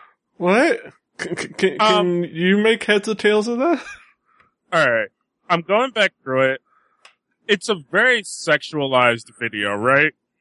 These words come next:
Speaker 1: Yeah.
Speaker 2: And it's a, it's a, like, kind of a slow song, which I don't, you know, I don't think that's a, generally in Ukis's wheelhouse, really.
Speaker 1: It's,
Speaker 2: And
Speaker 1: it, it's
Speaker 2: you know
Speaker 1: in
Speaker 2: what?
Speaker 1: Kevin's
Speaker 2: I
Speaker 1: wheelhouse,
Speaker 2: think,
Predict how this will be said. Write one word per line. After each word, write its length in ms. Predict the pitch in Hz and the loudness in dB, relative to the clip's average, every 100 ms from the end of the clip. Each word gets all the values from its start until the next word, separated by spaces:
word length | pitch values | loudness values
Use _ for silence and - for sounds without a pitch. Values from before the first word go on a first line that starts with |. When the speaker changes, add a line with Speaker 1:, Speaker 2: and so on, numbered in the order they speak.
| _ - | _ -6
Speaker 1:
Yeah. 140 | 123 | 0
Speaker 2:
And 80 | - | 2
it's 140 | 165 - | 0 2
a, 220 | 190 180 170 | 2 2 0
it's 180 | 170 - | -4 -8
a, 240 | 202 185 170 _ - | -6 -6 -10 _ -4
like, 280 | 190 185 | -2 -2
kind 300 | - 220 226 | -2 -2 0
of 120 | 240 214 | 0 0
a 520 | 202 190 170 160 147 - _ _ _ _ _ | 2 2 2 2 -2 -6 _ _ _ _ _
slow 640 | - - - 151 151 151 | -16 -16 -12 -2 2 2
song, 560 | 165 - 131 139 147 143 | 2 0 2 2 0 -4
which 380 | 139 139 - - _ 170 | -6 -6 -8 -18 _ -2
I 60 | |
don't, 200 | 202 202 _ - | 0 -2 _ -14
you 200 | 165 180 | -8 -2
know, 80 | 175 | 0
I 80 | 160 | 2
don't 180 | 175 170 | 0 -2
think 180 | 165 - | -6 -2
that's 180 | 139 | -2
a, 240 | 143 127 120 - _ _ _ | -2 -6 -8 -16 _ _ _
generally 680 | 120 135 143 151 151 151 147 | -6 -2 0 0 0 -4 -4
in 260 | 135 135 135 | -2 -2 -2
Ukis's 920 | 131 135 - 139 143 139 131 123 - - _ _ _ - | -4 -4 -2 -2 0 0 0 -2 -6 -14 _ _ _ -2
wheelhouse, 680 | 139 147 151 147 147 - | 2 4 4 2 0 -6
really. 480 | 139 151 156 160 170 _ _ _ _ _ _ _ _ _ _ _ _ _ _ - | 0 2 2 0 -2 _ _ _ _ _ _ _ _ _ _ _ _ _ _ -20
Speaker 1:
It's, 120 | - - | -10 -2
Speaker 2:
And 460 | 180 175 170 165 | 0 2 2 0
Speaker 1:
it, 100 | 170 | -2
it's 160 | 160 - 147 | -4 -10 -4
Speaker 2:
you 120 | 180 | -2
know 140 | 202 | 0
Speaker 1:
in 60 | 214 | 0
Speaker 2:
what? 100 | 220 | 0
Speaker 1:
Kevin's 240 | 170 165 123 | 0 -2 0
Speaker 2:
I 40 | |
Speaker 1:
wheelhouse, 280 | 175 208 202 | 0 2 0
Speaker 2:
think, 280 | 220 214 | 0 -2